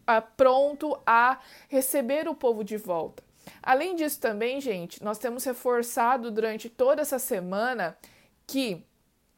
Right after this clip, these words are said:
Deus vai usar essas adversidades e muitas vezes ele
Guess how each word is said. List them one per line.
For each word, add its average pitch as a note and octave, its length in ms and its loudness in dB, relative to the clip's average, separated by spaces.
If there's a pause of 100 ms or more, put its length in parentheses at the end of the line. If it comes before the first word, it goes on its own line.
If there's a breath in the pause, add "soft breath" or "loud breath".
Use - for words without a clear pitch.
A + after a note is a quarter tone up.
(460 loud breath)
Deus B3 360 4
vai B3 340 4
usar B3+ 360 2
essas A#3+ 340 0
adversidades A3 1120 0 (320 loud breath)
e B3 120 -4
muitas D4+ 420 0
vezes C#4 460 0
ele C4 440 0